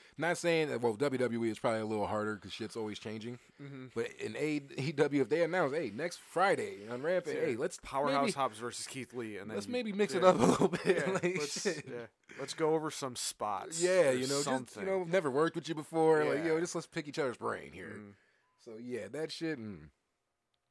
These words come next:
Speaker 1: But, yeah, I mean, I'm not mad at it. I mean, I was like, like we were saying, it's either gonna be her, Athena, formerly Ember Moon.
Speaker 2: Great.
Speaker 1: You know what I mean? Like, they, they, we had some choices.
Speaker 2: Scarlett, maybe.
Speaker 1: I didn't have this on the list, but I will bring it up really quick.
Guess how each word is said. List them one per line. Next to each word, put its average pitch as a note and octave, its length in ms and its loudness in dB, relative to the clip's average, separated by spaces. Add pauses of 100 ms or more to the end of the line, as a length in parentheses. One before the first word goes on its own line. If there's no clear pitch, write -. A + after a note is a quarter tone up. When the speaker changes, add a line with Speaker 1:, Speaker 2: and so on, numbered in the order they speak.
(120)
Speaker 1:
But, C#3 220 -6
yeah, E3+ 180 -4
I F3+ 40 -2
mean, E3 120 -2
I'm E3+ 120 -2
not C#3+ 140 -2
mad B2 220 -2
at B2+ 140 2
it. A#2+ 80 -2
I B2 60 -4
mean, B2+ 160 -2
I D3 100 4
was C#3 200 2
like, C3 160 2
like C3 220 0
we C3+ 80 -4
were C3 80 -2
saying, A#2 240 -4
it's A#2 140 -8
either A#2+ 160 -4
gonna A#2 180 -6
be G2+ 220 -10
her, C3+ 640 0
Athena, A#2 460 -4
formerly G#2+ 500 -4
Ember A2 220 -6
Moon. B2 560 -2 (240)
Speaker 2:
Great. A2 340 -14 (160)
Speaker 1:
You C3+ 140 -2
know C3 60 0
what B2+ 60 2
I B2+ 40 0
mean? B2+ 160 0
Like, B2+ 180 0
they, C#3+ 140 -6
they, D#3+ 300 -4
we G3 120 -4
had G#3+ 180 0
some G#3 120 0
choices. G#3 260 4
Speaker 2:
Scarlett, C3+ 480 0
maybe. B2+ 440 -6 (1600)
Speaker 1:
I C#4+ 100 -2
didn't E4+ 220 0
have G#3+ 220 0
this G#3+ 180 -2
on F#3 160 4
the D3 60 0
list, D3 320 4
but C3 120 2
I C#3 60 4
will D#3+ 200 4
bring C#3 220 0
it C3 80 0
up C3+ 160 2
really G#2+ 220 -4
quick. G2 320 -6